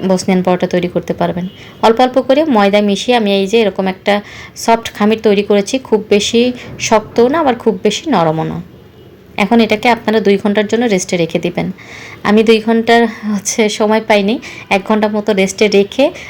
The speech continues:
তারপরে এগুলোকে বেলে নিয়েছি। বেলে বেলে just ডুবো তেলে ভেজে নিয়ে-, নিয়েছি। ওই তো বললাম যে মেহমান আসার কারণে আমি কিন্তু হচ্ছে পুরো ভিডিওটা করতে পারিনি। যাই হোক, আপনারা হচ্ছে দুই ঘন্টা রেস্টে রাখবেন। রাখার পরে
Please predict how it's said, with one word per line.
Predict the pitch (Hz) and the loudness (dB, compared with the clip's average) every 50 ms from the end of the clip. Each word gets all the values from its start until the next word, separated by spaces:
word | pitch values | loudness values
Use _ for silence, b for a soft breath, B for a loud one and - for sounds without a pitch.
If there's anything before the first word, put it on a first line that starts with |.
| B - | B -2
তারপরে | - 190 190 190 - 202 202 202 | 0 0 0 2 2 2 2 2
এগুলোকে | 190 196 196 202 202 - 220 | 2 2 0 0 0 0 0
বেলে | 190 190 196 202 208 208 | 2 2 4 4 4 2
নিয়েছি। | 208 202 190 185 190 - 240 | 2 2 0 0 0 -2 0
বেলে | 240 233 202 190 196 190 | 0 2 2 2 2 0
বেলে | 196 208 220 247 | 0 0 0 0
just | 240 - 202 202 202 - - 185 | 2 2 2 0 0 -2 -4 -2
ডুবো | 196 196 185 196 196 | -2 0 0 0 -2
তেলে | 196 208 214 226 | -2 -2 -2 0
ভেজে | 226 233 208 180 180 180 | 2 2 2 2 2 0
নিয়ে-, | 170 165 160 - - - | -2 -2 -4 -4 -4 -2
নিয়েছি। | 190 170 165 156 165 - - 160 165 B B B B B B B B - | 0 0 0 -2 -2 -4 -4 -4 -6 B B B B B B B B 0
ওই | 214 214 | 0 2
তো | 214 240 233 | 4 4 4
বললাম | 214 220 208 208 214 214 220 214 | 4 4 4 4 2 2 2 0
যে | 208 208 226 240 | 0 0 0 0
মেহমান | 254 226 202 - 202 196 196 208 202 202 196 190 | 0 -2 -2 -2 -2 0 0 0 0 0 0 0
আসার | 185 - - 208 | -2 -2 -2 -4
কারণে | 202 - 196 208 214 226 | -2 0 0 0 0 0
আমি | 214 185 185 | 0 0 0
কিন্তু | - 202 185 180 180 190 190 | 0 0 0 0 0 0 0
হচ্ছে | 196 190 190 - 202 196 202 B B B B B B B B - - 208 - | 0 -2 0 0 0 0 0 B B B B B B B B -12 -12 -2 2
পুরো | 226 233 233 233 | 4 6 6 6
ভিডিওটা | 233 226 226 233 233 226 233 | 4 2 2 2 2 2 2
করতে | 226 226 - 226 226 - 240 | -2 -2 -2 -4 -2 -2 -2
পারিনি। | 233 233 226 202 202 214 247 349 359 B B B B B B - - 208 | 0 0 0 0 0 -2 -4 -6 -8 B B B B B B -14 -12 -8
যাই | 202 - 208 208 202 | -2 0 0 2 2
হোক, | 214 233 240 247 - 226 208 - - - - 214 180 180 | 2 2 0 0 -2 -6 -6 -6 -8 -12 -14 -10 -6 -6
আপনারা | 185 - - - 208 220 214 214 | -6 -4 -2 0 2 2 2 2
হচ্ছে | 220 214 214 - 269 277 | 0 -2 0 0 0 2
দুই | 233 220 214 202 | 4 4 4 4
ঘন্টা | 214 214 214 220 214 | 2 2 2 2 2
রেস্টে | 208 196 190 - 220 | 2 0 0 -2 0
রাখবেন। | 214 214 208 208 - 320 294 | 0 0 0 0 -2 -2 0
রাখার | 208 185 - 208 196 | 0 0 0 0 -2
পরে | 196 - 214 220 269 370 | 0 -2 -2 0 0 -2